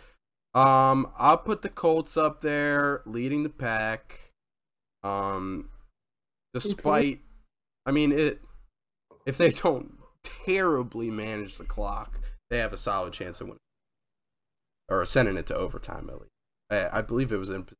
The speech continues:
Speaker 1: sending it to overtime.
Speaker 2: Yeah.
Speaker 1: But, um,
Speaker 2: Yeah.
Speaker 1: but yeah, if it weren't for terrible clock management, this team, they finally figured out that, hey, if we give Jonathan Taylor.
Speaker 2: And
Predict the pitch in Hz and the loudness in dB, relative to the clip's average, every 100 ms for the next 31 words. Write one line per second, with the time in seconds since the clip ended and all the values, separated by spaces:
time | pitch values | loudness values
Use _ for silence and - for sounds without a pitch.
0 | _ _ _ - 92 - - - - - | _ _ _ -12 -10 -8 -6 -8 -8 -10
1 | - - - - - - 110 - _ _ | -10 -10 -12 -16 -16 -14 -14 -18 _ _
2 | _ - 95 87 73 67 - - 107 92 | _ -2 0 2 -2 -6 -10 -4 0 0
3 | 90 - 98 92 92 101 120 104 - - | -2 -4 -4 -4 -4 -2 -2 -2 -4 -8
4 | 95 87 90 - 104 - - 95 90 - | -6 -6 -6 -6 -6 -6 -6 -8 -8 -6
5 | 95 92 107 - 117 104 98 101 107 - | -6 -6 -4 -4 -4 -4 -4 -6 -6 -2
6 | 113 110 110 107 113 110 107 104 - 101 | -2 -2 -4 -4 -6 -4 -4 -4 -4 -2
7 | 113 127 - 95 92 - _ _ _ _ | -2 -4 -6 -10 -12 -16 _ _ _ _
8 | _ 98 101 104 104 107 120 110 90 - | _ -6 -4 -4 -4 0 0 0 -2 -4
9 | - - _ _ _ _ _ _ _ _ | -6 -10 _ _ _ _ _ _ _ _
10 | - 156 139 135 | 0 2 2 -2